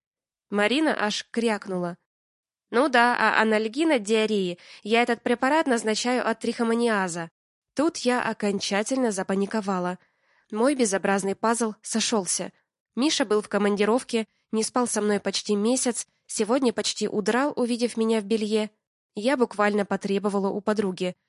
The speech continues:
«Можешь принять меня срочно, пожалуйста, Марин? Я умру, если ты меня не примешь». «К пяти подъехать сможешь?» «Смогу». На самом деле я не могла, меня ждали в ресторане. Я собиралась обсуждать с шефом новое меню.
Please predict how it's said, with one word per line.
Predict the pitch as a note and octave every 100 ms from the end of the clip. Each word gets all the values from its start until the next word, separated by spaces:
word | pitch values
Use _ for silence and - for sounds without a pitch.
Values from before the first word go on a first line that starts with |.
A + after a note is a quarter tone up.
| _ -
«Можешь | - G#3+ D4 C4+ -
принять | B3+ B3+ G3
меня | F#3+ F#3+ F#3
срочно, | - A#3+ G#3 G3 F3+
пожалуйста, | A3+ A3+ G3+ F#3+ G3+
Марин? | G3+ G3+ F3+ - _
Я | - A#3
умру, | - A3+ C4 E4
если | A#3+ - G#3+
ты | C4
меня | B3 G3+ G#3
не | A3
примешь». | A3 G3 F3+ D#3+ - _ _ _ _
«К | _
пяти | D3+ F#3
подъехать | G#3 G3 G3 G#3
сможешь?» | - D4+ D#4 G#3+ - _ _ _
«Смогу». | - G#3 G3+ F#3 F3 _ _ _ _ _ _ _
На | A3
самом | G#3+ D#4 D4 G#3
деле | A3+ A#3
я | F#3+
не | G3+
могла, | G3+ G3 G3 F3 F3
меня | - A3 D#4
ждали | G#3 G#3+
в | F#3
ресторане. | F#3 - G3 G3+ G3+ F#3+ - _ _ _ _
Я | A3 C#4+
собиралась | D#4+ A#3+ G#3 G#3 G#3
обсуждать | - - A3+ G#3 B3+ C#4
с | -
шефом | - A3 A3 F#3+
новое | G3 F#3+ G3
меню. | G#3 G#3+ F3